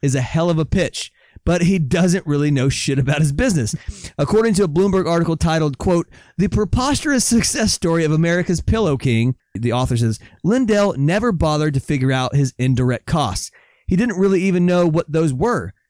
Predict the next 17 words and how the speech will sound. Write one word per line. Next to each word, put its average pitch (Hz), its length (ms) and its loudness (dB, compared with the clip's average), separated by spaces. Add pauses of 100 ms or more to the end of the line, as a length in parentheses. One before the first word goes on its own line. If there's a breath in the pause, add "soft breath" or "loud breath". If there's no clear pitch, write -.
Checks 180 260 -2
were 175 80 -2
flying 170 320 -2
off 151 140 -2
his 123 120 -2
desk, 220 400 -2 (380)
more 196 240 2
and 196 80 0
more 185 160 2
of 170 80 0
them 165 120 0
to 139 80 -2
pay 156 300 0
for 143 180 -4
the 131 100 0
infomercial 165 520 -2
spots, 127 460 -4